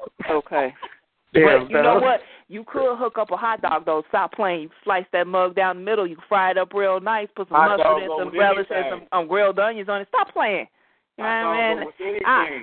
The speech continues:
Speaker 1: I'll fix you a hot dog. You be like, "Man, I'll never eat another hot dog on earth except for Benita's hot dogs." I can make you a sandwich. You be like, "Oh."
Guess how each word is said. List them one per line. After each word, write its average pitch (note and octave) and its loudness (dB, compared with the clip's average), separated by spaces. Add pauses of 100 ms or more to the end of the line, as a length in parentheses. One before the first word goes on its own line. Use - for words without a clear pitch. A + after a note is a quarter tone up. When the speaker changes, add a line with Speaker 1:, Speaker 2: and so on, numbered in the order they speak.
Speaker 1:
I'll B3 -2
fix C4 -8
you B3+ -2
a C4 0
hot C4+ -2
dog. C4 0
You C4+ -10
be B3 -10
like, G#3 -2
"Man, A#3 -4
I'll A3+ 0
never A3 -4
eat A#3 -4
another A3 0
hot A#3 -2
dog G#3+ 0
on G#3 -2
earth A#3 2 (440)
except F#3 -2
for F3 -10
Benita's G#3+ -4
hot G3+ -2
dogs." D#3 -2
I G#3+ -4
can A3 -12
make A3+ 0
you F#3+ -2
a F3+ -2 (100)
sandwich. B3 0
You A3+ -12
be G3 -10
like, D#3+ -8 (160)
"Oh." A3+ -2